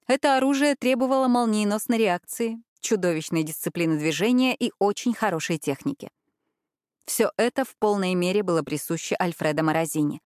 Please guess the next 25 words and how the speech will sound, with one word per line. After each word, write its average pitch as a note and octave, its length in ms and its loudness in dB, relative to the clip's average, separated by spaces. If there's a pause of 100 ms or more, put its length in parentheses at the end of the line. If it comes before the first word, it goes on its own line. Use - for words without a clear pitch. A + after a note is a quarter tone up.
(260)
Арабелла F3 380 2
сразу F3 380 -2
же D3 140 0
оценила, D#3 500 -2
что C#3+ 340 -6
за E3 160 0
пантомимой D3+ 640 0
с - 120 -8
клинком D#3+ 560 0
в D3 40 -2
исполнении D#3 640 0
графа D3 420 -2 (320)
стоит C#4 380 0
отличная G#3 580 -2
школа. E3 400 -4 (640)
Однако G3+ 420 0
она F#3+ 160 2
вряд G3+ 280 0
ли E3 60 0
могла D#3+ 260 0
помочь D#3 400 -2
ему G3+ 180 -2
в E3+ 60 -6
данную D#3+ 360 2
минуту. D#3 440 -2